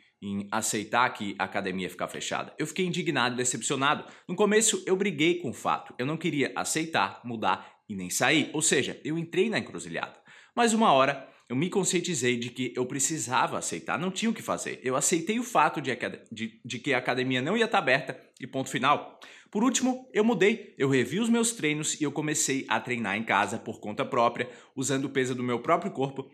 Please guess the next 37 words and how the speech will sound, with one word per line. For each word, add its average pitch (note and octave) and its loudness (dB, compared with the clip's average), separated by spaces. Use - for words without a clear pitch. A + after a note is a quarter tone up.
improvisando F#3 2
com B2 -2
dois D3 4
garrafões B2+ 0
de G#2 0
água, A#2+ 4
uma C3+ -2
mochila, C#3 0
dois E3+ 4
halteres C#3+ 4
com B2 -6
cinco C3+ -4
quilos B2 -4
cada A#2 2
que G#2+ -6
eu G2 -4
tenho G#2 -6
em G2+ -8
casa A2 2
e A2 -6
um A2 -8
cabo G#2 0
de G2 -10
cortina. E2 -8
Tu C#4 -2
percebe F#3 4
como E3+ 0
eu D#3+ 2
lidei D3+ 2
com C#3 -6
as B2+ 2
três G#3 0
opções? - -2
Aceitar, G#2 -2
mudar G2+ 0
e F#2 -10
sair? A#2 -4